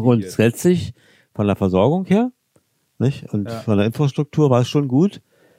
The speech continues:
Speaker 1: Und war als, als Aushängeschild auch gedacht, nicht? Und ja, was heißt privilegiert?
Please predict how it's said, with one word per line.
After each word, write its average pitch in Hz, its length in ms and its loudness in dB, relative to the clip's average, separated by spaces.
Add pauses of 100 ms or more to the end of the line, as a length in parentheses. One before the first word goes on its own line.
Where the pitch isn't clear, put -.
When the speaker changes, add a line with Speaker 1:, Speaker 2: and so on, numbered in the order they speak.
(520)
Speaker 1:
Und 104 400 -4
war 101 100 2
als, 98 180 0
als 95 180 -6
Aushängeschild 143 680 0
auch 139 140 -2
gedacht, 139 420 -4
nicht? 113 260 -6 (760)
Und 101 460 -2
ja, 98 200 4
was 95 200 0
heißt 107 240 -2
privilegiert? 104 840 0